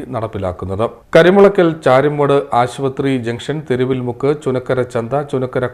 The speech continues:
കോട്ടമുക്ക് എന്നീ പ്രദേശങ്ങളാണ് എല്ലാ ദിവസവും വൃത്തിയാക്കുന്നത്. ഈ പദ്ധതിയുടെ ഉദ്ഘാടനം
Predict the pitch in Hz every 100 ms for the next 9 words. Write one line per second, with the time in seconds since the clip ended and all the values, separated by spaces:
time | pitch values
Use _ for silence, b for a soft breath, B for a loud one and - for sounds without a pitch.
0 | - 127 127 127 120 127 123 127 120 123
1 | 123 127 127 113 82 B _ 151 165 180
2 | 156 156 143 165 139 127 123 95 - 95
3 | 113 127 - - 190 220 160 147 156 160
4 | 156 135 139 131 123 87